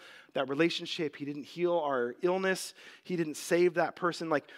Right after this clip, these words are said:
those things are easy to focus on, but the other side of it is true. There's a lot to be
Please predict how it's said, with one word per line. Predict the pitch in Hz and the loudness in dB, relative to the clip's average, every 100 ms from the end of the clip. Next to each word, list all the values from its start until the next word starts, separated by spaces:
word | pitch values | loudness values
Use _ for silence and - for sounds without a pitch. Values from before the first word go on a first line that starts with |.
| - - _ - | -20 -20 _ -4
those | 139 220 | 2 2
things | - 233 180 | 0 -4 -4
are | |
easy | 160 180 170 | -4 -4 -4
to | |
focus | 156 165 147 147 | -2 -4 -4 -4
on, | 135 | -4
but | 143 | -2
the | 185 | -2
other | 160 208 240 | 0 -2 -4
side | - 214 | -4 -2
of | 226 | 0
it | 226 220 | -2 -4
is | 185 - | -6 -6
true. | - 220 202 - | -8 -8 -8 -8
There's | 170 | -2
a | 196 | 0
lot | 175 180 220 - | 4 4 4 0
to | |
be | 180 190 180 | -4 -2 -4